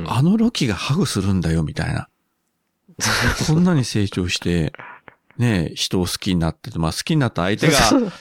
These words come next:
Speaker 2: まあ、自分自身ではあるんだけれども。
Speaker 1: <laughs> まあ、確かに。いや、でも、いや、確かにロキは、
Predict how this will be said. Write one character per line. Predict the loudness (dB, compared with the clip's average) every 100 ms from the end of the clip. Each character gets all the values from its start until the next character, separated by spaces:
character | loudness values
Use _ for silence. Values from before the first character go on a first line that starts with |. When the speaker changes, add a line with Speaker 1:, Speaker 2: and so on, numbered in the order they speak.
| -6
Speaker 2:
ま | -4
あ、 |
自 | -2 -2
分 | 0
自 | 0 0
身 | 0
で | 0
は | 0 0
あ |
る | 0
ん | 0
だ | -2
け | -2
れ |
ど | 0
も。 | 0 2 -2
Speaker 1:
<laughs> | -4 -4
ま |
あ、 | -6
確 | -2
か | -4 -2 -4
に。 | -4 -10 -4 -4 -6 -8 -6 -6 -6 -8 -10 -2
い |
や、 | 0
で | 2
も、 | 2 2 -2 _ -18 -18 -20 -20 _ _ _
い | -12 -2
や、 | 0
確 | 0 0
か | 0
に | 0
ロ | 0
キ | 0 0 2
は、 | 4 4 2